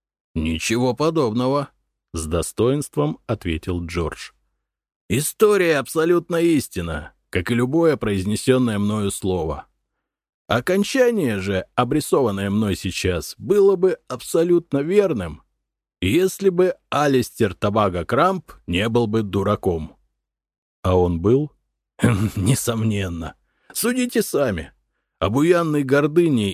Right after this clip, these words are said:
из-за того чека в двадцать пять долларов, он вставил этот чек в рамку, принес в Эдем и всем показывал. Что оставалось делать членам клуба? Он заработал деньги. Он получил деньги за труд.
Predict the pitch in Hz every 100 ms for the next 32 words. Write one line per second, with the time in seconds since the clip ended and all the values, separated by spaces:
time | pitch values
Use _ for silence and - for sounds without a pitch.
0 | - 107 107 117 143 143 - 139 110 90
1 | 110 117 - 92 104 101 127 185 175 120
2 | 90 _ _ _ _ - 220 180 110 -
3 | - 233 214 127 - 127 - 123 - 151
4 | 113 90 135 190 190 151 98 78 _ _
5 | _ - 113 143 131 - 107 135 185 156
6 | - 92 - 135 135 117 - 78 82 76
7 | - _ _ _ _ _ _ - - 92
8 | 110 127 127 117 117 113 85 90 90 85
9 | - 87 82 80 - 92 113 123 120 _
10 | _ _ _ _ _ _ _ 381 208 226
11 | 156 110 113 - 165 180 170 160 143 156
12 | 120 90 80 - _ _ _ _ _ _
13 | _ _ - 165 160 - 120 131 - 151
14 | 101 123 196 156 127 135 185 240 240 233
15 | 170 -